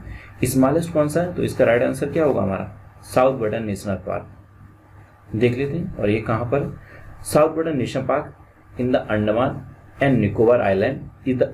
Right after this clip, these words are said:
smallest national park of India with the area of two square mile। ओके,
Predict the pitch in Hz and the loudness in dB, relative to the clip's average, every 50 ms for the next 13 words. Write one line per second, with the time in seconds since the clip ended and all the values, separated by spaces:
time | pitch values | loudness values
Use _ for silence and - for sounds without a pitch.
0 | 127 - - - 127 120 127 143 143 139 131 110 104 101 - - 131 127 127 - | -8 -10 -6 -2 0 2 2 2 2 0 0 -2 -2 -2 -2 -2 -4 -2 0 2
1 | 117 123 123 - 117 107 107 104 98 101 117 131 127 120 - - 143 139 - - | 2 2 2 0 -4 -4 -2 0 0 2 2 2 0 0 0 -2 -2 -2 -2 -8
2 | - - - - - 120 123 - - - - 110 107 104 110 123 131 123 - - | -14 -18 -16 -8 -2 0 0 0 0 -2 -6 -4 -2 -2 2 2 2 2 2 0
3 | 120 120 - - - 143 139 156 - - - - - 107 110 - - - - 98 | 0 -2 -2 -6 -6 -6 -6 -6 -6 -12 -14 -6 -2 0 0 0 -2 -6 -6 -4
4 | 82 76 - - - - - - - - - - - | -4 -4 -6 -8 -12 -20 -20 -14 -4 -4 -4 -4 -4